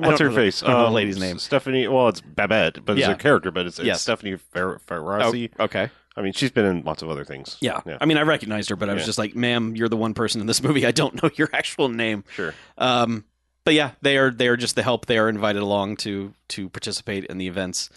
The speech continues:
Speaker 1: Uh, and then you have, um, Richard Mulligan,
Speaker 2: Uh-huh.
Speaker 1: who is an idiot cab driver, and he is there because at some point in the past,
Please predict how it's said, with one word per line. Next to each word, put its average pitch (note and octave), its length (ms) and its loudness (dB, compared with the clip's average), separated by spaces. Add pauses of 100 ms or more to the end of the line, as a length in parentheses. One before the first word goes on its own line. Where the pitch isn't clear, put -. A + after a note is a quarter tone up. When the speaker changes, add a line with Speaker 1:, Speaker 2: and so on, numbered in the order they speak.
(300)
Speaker 1:
Uh, G#2 360 4
and A2+ 180 2
then D#3+ 160 4
you F3 120 4
have, C3 600 2
um, F#2+ 460 0 (420)
Richard A#2 240 -2
Mulligan, G#2 460 0 (400)
Speaker 2:
Uh-huh. F2+ 260 -8 (440)
Speaker 1:
who A2 340 2
is A2 260 0
an A2+ 180 -4
idiot B2+ 280 0
cab B2 240 -2
driver, G#2 480 0 (400)
and G#2 300 -4
he E3 200 0
is C#3 160 4
there A#2 280 4
because A2 540 -2
at G2 140 0
some C#3+ 160 0
point C#3+ 220 0
in B2 60 0
the A2+ 60 -2
past, - 600 -2